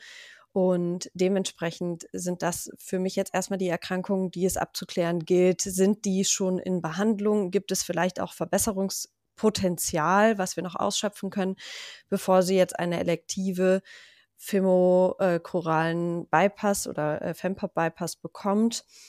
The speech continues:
Und ansonsten ist es natürlich auch so, sie hat auch noch zusätzlichen Diabetes und auch da müssen wir bestimmte Vorbereitungen treffen, zum einen was die Dauermedikation betrifft und zum anderen natürlich auch,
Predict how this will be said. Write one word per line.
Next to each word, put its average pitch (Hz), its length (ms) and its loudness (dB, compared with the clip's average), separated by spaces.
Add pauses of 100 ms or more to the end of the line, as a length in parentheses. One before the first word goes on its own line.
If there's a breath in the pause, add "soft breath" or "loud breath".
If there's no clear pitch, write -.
(160 loud breath)
Und 180 800 2 (720)
ansonsten 180 680 2
ist - 160 -4
es 202 140 0
natürlich 214 600 2
auch 190 140 0
so, 208 420 4
sie 196 180 0
hat 175 240 -4
auch 175 140 -4
noch 170 160 -6
zusätzlichen 214 640 0
Diabetes 233 720 2 (640 loud breath)
und - 260 0
auch 165 180 2 (120)
da 180 480 8
müssen 190 380 -2
wir 175 240 4
bestimmte 185 640 -2
Vorbereitungen 185 1200 2
treffen, 202 600 -2 (140)
zum 185 180 -4
einen 190 280 0
was 185 120 -2
die 185 100 -4
Dauermedikation 196 800 0
betrifft - 340 -4
und 185 100 -6
zum - 160 -8
anderen 196 360 0
natürlich 175 400 -4
auch, 190 300 4